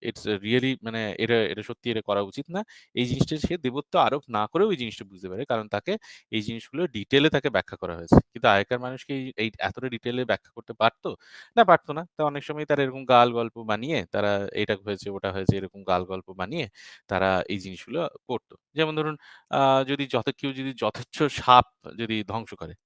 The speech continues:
যে আসিফ ভাই একদিন একটা গল্প বলছিল যে, আ, একটা ইয়েতে একটা ওই,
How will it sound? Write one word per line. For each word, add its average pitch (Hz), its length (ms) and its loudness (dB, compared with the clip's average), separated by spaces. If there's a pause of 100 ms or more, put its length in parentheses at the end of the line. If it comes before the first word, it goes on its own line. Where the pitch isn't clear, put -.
(100)
যে 127 120 -2
আসিফ 131 300 6
ভাই 185 120 2
একদিন 175 240 -2
একটা 156 140 -8
গল্প 113 220 -4
বলছিল 107 400 -6
যে, 98 160 0 (400)
আ, - 80 -2 (320)
একটা 107 380 2 (120)
ইয়েতে 110 280 -2
একটা 107 220 -4
ওই, 101 160 -8